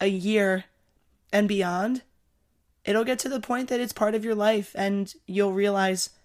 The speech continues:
how much it can improve you mentally and physically.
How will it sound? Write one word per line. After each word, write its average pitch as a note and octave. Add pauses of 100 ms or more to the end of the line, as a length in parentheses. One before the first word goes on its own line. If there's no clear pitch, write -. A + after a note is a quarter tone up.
(100)
how G3+
much G#3+
it G#3
can G#3+
improve G3+
you F3+ (300)
mentally G3+
and F3+
physically. -